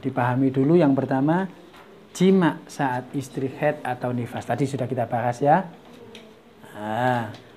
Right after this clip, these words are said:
apa yang melarang? Yang menyebabkan larangan bahwa jima saat istri haid atau nifas itu dilarang oleh Allah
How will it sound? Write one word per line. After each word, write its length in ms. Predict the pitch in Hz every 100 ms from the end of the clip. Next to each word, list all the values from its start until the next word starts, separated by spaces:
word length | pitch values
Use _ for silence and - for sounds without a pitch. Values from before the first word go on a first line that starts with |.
| -
apa 640 | - 226 240 240 214 202 196
yang 240 | 190 180 175
melarang? 840 | 170 170 160 156 151 127 117 - - - _ - - - - - - _ _ _ _ _ _ _ - 170 196 196 185 208 208 220 226 214 208 208 - - - _ _ - -
Yang 240 | 156 151 147
menyebabkan 680 | 151 147 139 135 - 147 143
larangan 580 | 139 143 143 151 165
bahwa 560 | 131 135 131 147 156 156 -
jima 320 | 135 135 147
saat 240 | - 135 -
istri 240 | 131 151 139
haid 300 | 147 143 -
atau 320 | 139 139 139
nifas 400 | 139 135 139 -
itu 320 | 143 - 143
dilarang 460 | 139 135 131 131 131
oleh 160 | 131 131
Allah 560 | 135 131 131 131 139